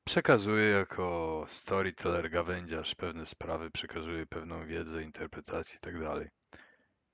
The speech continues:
Czasami spotyka się to z niezrozumieniem, oskarżaniem mnie o kłamstwo, megalomanię. Nie traktuję tego jako zawiść, tylko jako niezrozumienie małych ludzi. Kiedy cyrkulacja idei,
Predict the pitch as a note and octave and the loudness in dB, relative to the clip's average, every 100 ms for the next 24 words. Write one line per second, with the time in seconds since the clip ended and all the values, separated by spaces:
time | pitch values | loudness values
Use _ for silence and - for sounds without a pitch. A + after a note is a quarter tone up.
0 | - - - E3 D3+ - - - G#2 F#2+ | -8 -6 -4 -4 -4 -4 -4 -2 -2 -2
1 | - E3+ - - D2+ D3+ D3 D2 C#2+ C#2+ | -2 -6 -6 -6 -4 -6 -10 -12 -16 -18
2 | D2 C#2+ C#2+ C#2+ D2+ D2+ D#2 D#2 D#2+ D#2 | -16 -12 -12 -12 -12 -10 -8 -8 -6 -6
3 | D#2 D2 D2 D2 D2 C#2+ D2 - - - | -8 -10 -12 -14 -14 -16 -18 -20 -20 -20
4 | - - - - D2+ D#2 D#2 D2+ D2 C#2+ | -18 -18 -14 -12 -8 -6 -6 -8 -12 -12
5 | C#2+ D2 - - B2 C#3 A#2+ - - - | -12 -12 -8 2 2 2 -6 -14 -16 -18
6 | F2 F#2 G2 A2+ C3 C3+ B2+ A2 G#2+ A#2+ | -16 -10 -6 -4 -2 -4 -6 -10 -14 -16
7 | B2+ D#3+ F3+ D#3+ - C3+ G#2+ F2+ D#2+ D#2+ | -14 -10 0 0 2 0 2 0 -2 -2
8 | F2+ F2+ - - - E2+ - E2 D#2+ D#2+ | 0 0 -4 -8 -6 -6 -6 -10 -8 -8
9 | D#2 D#2+ D#2 D#2 D#2 D2+ D2+ - _ _ | -8 -8 -10 -8 -6 -6 -8 -14 _ _
10 | - - _ - E2 D#2 D2 D2+ _ _ | -20 -20 _ -14 -10 -8 -10 -14 _ _
11 | _ _ - - _ _ _ _ _ - | _ _ -20 -20 _ _ _ _ _ -8
12 | - A2 A#2+ A#2+ - - B2 - B2+ B2+ | -2 0 2 0 0 -2 -2 4 4 6
13 | - G#2 E2+ D#2+ F2 E2+ D#2+ D#2 | 2 0 0 0 0 0 -4 -8